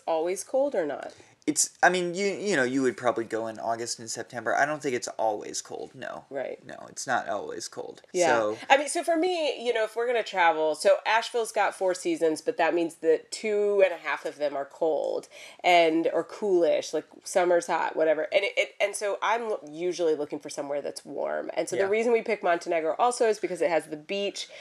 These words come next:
Speaker 1: It's gonna be warm. It's going to be, we're gonna be near the beach. It's the beach.
Speaker 2: Yeah, yeah, you wanna be at the beach. You want to, like, see, I think that's a difference between us, because you like the vacation that is, like,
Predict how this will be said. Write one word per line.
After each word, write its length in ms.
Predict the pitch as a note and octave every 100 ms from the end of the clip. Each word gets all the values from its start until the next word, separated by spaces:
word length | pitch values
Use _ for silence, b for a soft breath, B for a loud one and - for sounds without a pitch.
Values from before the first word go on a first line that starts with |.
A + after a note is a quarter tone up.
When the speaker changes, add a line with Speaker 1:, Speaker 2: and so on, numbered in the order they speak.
| B B
Speaker 1:
It's 160 | F3+ -
gonna 180 | F3
be 140 | D#3+ D#3+
warm. 640 | D3+ F3+ F3+ F3 F3 F3+ F#3 B B
It's 180 | E3+ E3+
going 380 | - E3+ E3 D#3+
to 160 | - D#3
be, 880 | D#3+ D#3 D3+ D3+ D3+ D3 D3 D3 D3
we're 160 | - D#3
gonna 120 | D3+
be 120 | D3
near 260 | D3 F#3+ F#3
the 80 | F3
beach. 500 | E3 D#3+ D#3 - -
It's 100 | -
the 80 | F#3
beach. 540 | F3+ D#3 - - - - - - -
Speaker 2:
Yeah, 240 | B2 A#2 - - -
yeah, 200 | - A2+
you 260 | A#2+ B2+
wanna 220 | C#3 C#3
be 160 | B2 B2+
at 100 | B2
the 80 | A#2
beach. 340 | A2+ G#2 -
You 140 | C3+ B2+
want 240 | C3+ B2
to, 80 | B2+
like, 320 | A#2 G#2 - - b b b b
see, 260 | - E3+
I 100 | D#3
think 220 | E3 A3 A3+
that's 220 | A3+ -
a 60 |
difference 420 | C3+ B2 C#3+ B2 -
between 380 | A#2 - F#2
us, 200 | C2 -
because 440 | - B2+ - A#2+ - B B B
you 480 | A#2 C#3+ F3+ F#3 D#3
like 440 | B2+ A#2+ A#2 -
the 140 | B2 A#2+
vacation 1000 | G#2+ A2+ - B2 A#2+ - A#2+ A2+ A2+ A2 B B
that 260 | A#2 A#2+ A#2
is, 280 | A#2 A2 A#2+
like, 400 | A#2 A2+ A2+